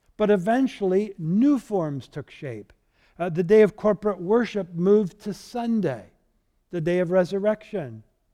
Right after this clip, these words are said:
Ceremonial days and rituals were discontinued. But there were always those who hung on to these old traditions and wanting to enforce them on everybody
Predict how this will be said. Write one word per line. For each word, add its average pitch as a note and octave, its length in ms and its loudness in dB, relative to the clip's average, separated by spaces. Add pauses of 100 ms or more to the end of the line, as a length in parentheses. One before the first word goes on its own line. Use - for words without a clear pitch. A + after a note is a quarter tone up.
(340)
Ceremonial G#3+ 840 2
days F#3+ 460 2
and E3+ 340 -8
rituals F3 680 -4
were F3+ 260 -2
discontinued. G3 1160 -6 (800)
But G3 140 -6
there A3 120 0
were G#3 180 0
always B3 640 -2
those E3+ 540 0
who G3 240 -6
hung B3 500 -8
on A3 500 -4
to G#3 140 -4
these F#3+ 340 -4
old G3+ 320 0
traditions F3+ 720 -6 (240)
and D#3+ 220 -4
wanting F3+ 380 -2
to F#3 420 2
enforce F#3 680 -6
them E3+ 260 -8
on D#3+ 340 -12
everybody D3+ 760 -8